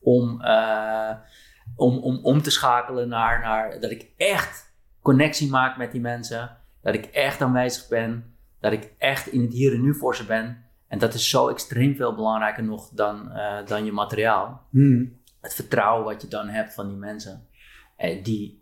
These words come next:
Speaker 1: dan betaald hebben voor comedy, zitten voor comedy. En jij komt naar het podium op om comedy te brengen.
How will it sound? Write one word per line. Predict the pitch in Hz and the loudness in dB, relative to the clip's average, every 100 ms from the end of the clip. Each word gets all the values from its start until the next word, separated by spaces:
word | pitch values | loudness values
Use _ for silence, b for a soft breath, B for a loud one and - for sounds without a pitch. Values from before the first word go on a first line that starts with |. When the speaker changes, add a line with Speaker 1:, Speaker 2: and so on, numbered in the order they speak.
| - | -2
Speaker 1:
dan | 101 98 98 - | 0 0 -8 -16
betaald | 110 123 107 107 | -4 0 2 0
hebben | 104 98 | -4 -8
voor | 110 | -8
comedy, | - 104 98 95 92 _ - | -4 -4 -4 -10 -16 _ -6
zitten | - 123 120 | 2 4 4
voor | - | -2
comedy. | - 101 98 95 - | -6 -6 -8 -14 -12
En | - 101 | -6 -2
jij | 98 | -2
komt | - 113 107 | -2 -2 0
naar | 98 | 0
het | |
podium | - 104 104 101 | 0 0 -2 -8
op | - | -12
om | - | -12
comedy | - 104 98 95 | -10 -8 -10 -10
te | 98 | -8
brengen. | 113 113 98 104 | 0 0 0 -8